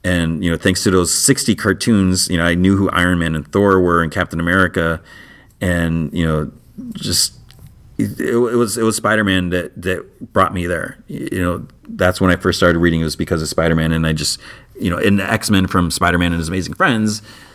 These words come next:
So I, I love Spider-Man. I just think they did a great job with this, and I'm just really happy, and I, I can't wait. I can't wait till we get more.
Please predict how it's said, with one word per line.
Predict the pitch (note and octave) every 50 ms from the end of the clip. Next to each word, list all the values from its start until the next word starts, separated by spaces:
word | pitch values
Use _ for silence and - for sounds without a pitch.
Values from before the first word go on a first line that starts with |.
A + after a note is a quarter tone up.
| - - - - - _ _ _ _ _ _ _
So | - - - C3+ C#3
I, | - C3 C3+ C#3 C#3+ - C3+
I | C#3+
love | C#3 C3+ C3 B2+ B2+ A#2
Spider-Man. | - - A#2+ G#2+ G#2+ G#2 G#2 G2+ G2+
I | F#2+ G2
just | F#2+ - - G2+ -
think | - G2 F2+
they | G2 F#2
did | D#2+ F#2+ -
a | -
great | - F2 - -
job | - - - - - -
with | -
this, | - - - - - - - -
and | - - G2 G2+ - - - - - -
I'm | G2 F#2+
just | F2+ F2+ F2 -
really | F#2+ F#2+ F#2+ F#2 F2+
happy, | F2 F#2 E2+ F2 - F#2 E2+ E2+ E2+ D#2+ - _ _ _ _ _ _ _ _ _ _ - -
and | - F2+ F2 E2 D#2
I, | D#2+ F2+ -
I | - F#2+
can't | F2+ - - A2 F#2+ E2+
wait. | F#2 F#2 F2+ E2 - -
I | - - F2 F2+ D#2+ D2+ - - - - -
can't | - - G2 -
wait | F#2 F#2 -
till | - F2
we | F#2
get | F2 G2 E2+ -
more. | - G#2 B2+ E2 D2